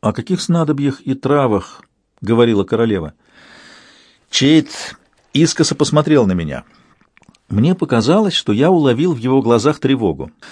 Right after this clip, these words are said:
"Не думаю, что они нам потребуются". Она имела в виду манускрипты о силе. Существуют чаи и настойки, которые иногда помогают войти в необходимое для контакта состояние.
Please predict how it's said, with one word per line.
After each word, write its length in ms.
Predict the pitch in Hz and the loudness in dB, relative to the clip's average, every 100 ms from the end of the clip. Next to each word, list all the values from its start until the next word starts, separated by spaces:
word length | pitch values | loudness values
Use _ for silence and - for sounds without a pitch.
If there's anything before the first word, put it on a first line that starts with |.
| - _ | -20 _
"Не 360 | - - 123 135 | -12 -6 -4 -2
думаю, 360 | 123 101 92 | 0 0 0
что 160 | 92 104 | -2 -2
они 120 | 98 | 0
нам 160 | 98 95 | 2 0
потребуются". 720 | 107 98 92 87 90 - 92 - - _ _ | -2 -2 -2 -2 -4 -6 -10 -12 -20 _ _
Она 320 | - 107 123 | -2 2 4
имела 300 | 135 135 127 | 4 4 4
в 100 | 110 | 2
виду 260 | 123 113 123 | 2 2 4
манускрипты 720 | 117 120 113 - 135 135 127 | 4 4 2 0 0 2 0
о 100 | 127 | 0
силе. 440 | - - 85 64 - _ _ _ _ _ _ _ _ _ _ _ | -2 -6 -6 -8 -16 _ _ _ _ _ _ _ _ _ _ _
Существуют 840 | - 113 147 135 165 123 95 - | -8 -4 -4 0 2 4 2 -4
чаи 400 | - - 127 131 | -10 -4 -2 -2
и 160 | 143 117 | -2 0
настойки, 840 | 120 117 - - 185 180 - 92 | 2 2 0 0 0 0 -2 -6
которые 500 | - - 107 113 117 | -6 -6 0 0 0
иногда 320 | 113 113 110 139 | 2 2 2 0
помогают 560 | 147 160 143 113 90 | 2 2 4 2 2
войти 340 | 98 101 - 92 | 2 0 0 -4
в 60 | |
необходимое 680 | 87 92 - 95 95 87 85 | -2 -2 -2 -2 0 -2 -4
для 160 | 80 | -4
контакта 460 | 95 101 98 90 - | -2 -2 -2 -6 -8
состояние. 640 | - - 104 87 71 64 | -12 -4 -2 -2 -6 -10